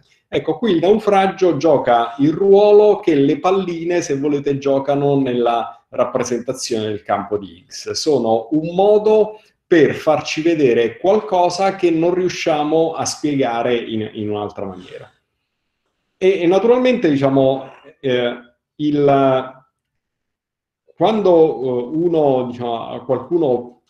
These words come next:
eh, è con-, qualcuno è contento di seguire un, eh, seminario divulgativo, una trasmissione divulgativa sui temi della scienza,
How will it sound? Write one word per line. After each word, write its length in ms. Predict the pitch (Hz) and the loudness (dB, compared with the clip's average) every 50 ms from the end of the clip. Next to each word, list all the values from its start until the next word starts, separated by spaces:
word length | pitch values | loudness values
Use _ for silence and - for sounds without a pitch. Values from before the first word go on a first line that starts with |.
| _ | _
eh, 300 | - 110 107 104 107 - - | -12 -10 -10 -10 -10 -12 -14
è 120 | - 107 113 | -14 -14 -8
con-, 240 | - 131 123 120 | -8 -8 -8 -6
qualcuno 440 | 123 127 123 120 120 151 165 160 143 | -6 -6 -6 -4 -2 -2 0 0 0
è 100 | 123 117 | -2 -2
contento 600 | - 127 120 117 117 139 147 151 147 147 139 123 | -4 -4 -6 -2 -2 -2 0 0 -2 -2 -2 -2
di 260 | 113 117 131 127 127 | -2 -2 -2 -2 -2
seguire 1040 | 123 - - 113 95 107 120 123 135 143 143 135 120 113 110 107 - - - _ _ _ _ | -2 -2 -4 -4 -4 -2 -2 0 2 2 2 2 2 2 0 -2 -4 -10 -18 _ _ _ _
un, 360 | - 113 123 139 139 131 123 | -8 -4 0 0 2 2 0
eh, 460 | 117 113 110 107 107 104 104 101 101 101 | -2 -2 -2 -4 -4 -4 -4 -6 -8 -10
seminario 760 | - - 117 110 110 110 113 120 123 127 123 120 117 113 | -8 -6 -6 -4 -4 -4 -4 -4 -2 -4 -2 -2 -2 -2
divulgativo, 1040 | 110 110 110 110 113 113 113 110 117 110 - - 110 113 123 123 107 107 104 104 104 | -2 -2 -2 -2 -2 -4 -2 -2 -2 -2 -2 -4 -6 -4 -4 -4 -4 -2 0 0 0
una 160 | 107 107 104 | -2 -4 -8
trasmissione 720 | - 107 110 104 - 113 110 107 - - - 123 123 120 110 | -6 -6 -6 -6 -4 -6 -6 -6 -6 -4 -2 -2 0 0 0
divulgativa 760 | 107 110 107 113 113 110 107 110 107 - 110 117 113 107 101 | 0 0 0 0 0 0 0 -2 -2 -2 -2 -2 0 -2 -2
sui 180 | - 104 104 | -2 -6 -4
temi 240 | 104 117 113 110 104 | -2 -2 0 0 0
della 240 | 104 107 107 107 104 | 0 0 0 -2 -4
scienza, 640 | - - - 107 - - 82 - - 110 110 107 | -6 -8 -10 -10 -10 -10 -14 -10 -6 -6 -6 -2